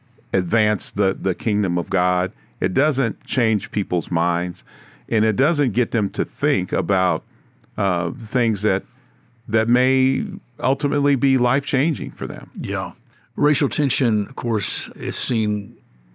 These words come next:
Speaker 2: across the country.
Speaker 1: Mm-hmm.
Speaker 2: We've seen instances, George Floyd.
Speaker 1: Yes, sir.
Speaker 2: And there's numerous places in our cities across America where it's really become right in the face of us as Americans and how we deal with this.
Speaker 1: Mm-hmm.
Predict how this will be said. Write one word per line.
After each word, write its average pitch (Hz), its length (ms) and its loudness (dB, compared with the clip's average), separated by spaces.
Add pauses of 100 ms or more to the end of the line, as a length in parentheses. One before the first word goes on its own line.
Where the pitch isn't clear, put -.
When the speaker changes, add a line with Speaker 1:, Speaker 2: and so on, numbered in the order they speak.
Speaker 2:
across 123 320 0
the - 80 0
country. 101 480 -6
Speaker 1:
Mm-hmm. 98 300 2
Speaker 2:
We've 107 160 -4
seen 104 200 -2
instances, 110 720 -2 (340)
George 101 320 0
Floyd. 117 720 2
Speaker 1:
Yes, - 160 0
sir. 107 80 -4
Speaker 2:
And 101 80 -2
there's 104 140 -2
numerous 117 640 2
places 107 420 -2
in 98 120 -4
our 98 240 -4
cities 107 420 -2
across 104 320 -4
America 104 360 -2
where 95 280 0 (200)
it's 127 240 -2
really 127 340 2 (120)
become 110 880 -2 (100)
right 120 420 0
in 131 160 -2
the 117 80 0
face 107 340 -2
of 90 100 -8
us - 220 -6
as 101 120 -4
Americans 98 720 -4
and 107 180 -8
how 107 200 0
we 107 160 2
deal 123 320 2
with 113 180 2
this. 90 320 -4
Speaker 1:
Mm-hmm. 95 300 2